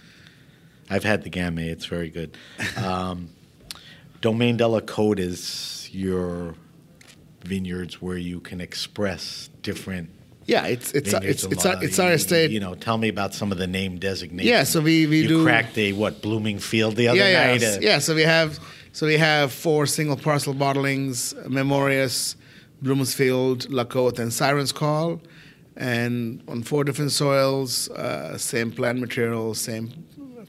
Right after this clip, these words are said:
Speaker 2: planting, uh, planting year, same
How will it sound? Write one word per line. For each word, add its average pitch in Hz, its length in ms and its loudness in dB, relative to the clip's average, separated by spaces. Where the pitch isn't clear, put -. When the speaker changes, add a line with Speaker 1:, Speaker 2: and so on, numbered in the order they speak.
Speaker 2:
planting, 113 600 -6
uh, 104 460 -6
planting 120 480 -2
year, 117 460 0
same 113 760 -4